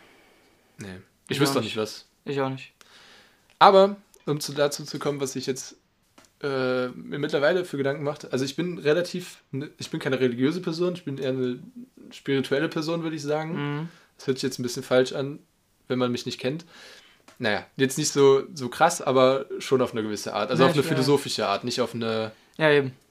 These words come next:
Speaker 1: auf eine wirklich richtig spirituelle Guru-, wie heißt es? Hindu-Art oder sowas oder Buddhismus-Art. Nichts gegen Hindu oder Bus-, Hinduisten oder Buddhi-, Buddhisten. Auch sehr nice, egal.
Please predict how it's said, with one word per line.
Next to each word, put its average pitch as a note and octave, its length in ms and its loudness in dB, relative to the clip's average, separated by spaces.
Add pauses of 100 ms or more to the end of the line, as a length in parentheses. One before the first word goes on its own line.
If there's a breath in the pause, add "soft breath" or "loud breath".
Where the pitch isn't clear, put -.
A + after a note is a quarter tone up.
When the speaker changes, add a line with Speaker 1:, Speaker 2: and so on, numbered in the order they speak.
(240)
Speaker 1:
auf A#2 240 -4
eine G#2+ 400 -4
wirklich B2 420 -2
richtig B2 280 -4
spirituelle A2 800 -2 (500)
Guru-, C3 420 0 (140)
wie C3 100 0
heißt B2+ 140 -2
es? - 280 -10 (720 loud breath)
Hindu-Art B2 520 2
oder A2+ 180 0
sowas G#2+ 300 -2
oder G2 180 -2
Buddhismus-Art. B2 800 -4 (480 loud breath)
Nichts D#3+ 240 0
gegen B2+ 200 2
Hindu C3+ 200 2
oder B2 140 4
Bus-, B2+ 300 -6 (360)
Hinduisten B2+ 440 0
oder A2+ 100 -4
Buddhi-, A#2+ 280 -4 (120)
Buddhisten. B2 420 -8 (720 loud breath)
Auch F3+ 180 2 (400)
sehr C3+ 180 -4
nice, G#2+ 200 -6
egal. B2+ 280 4